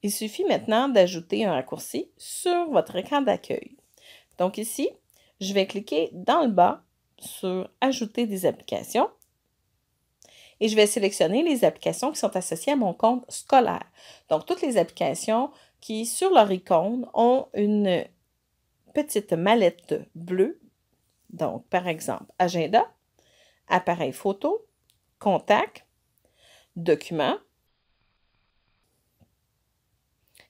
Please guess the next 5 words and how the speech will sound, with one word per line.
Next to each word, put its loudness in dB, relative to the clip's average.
galerie, 0
Gmail, 0
fichier, -2
Google -2
Meet, 0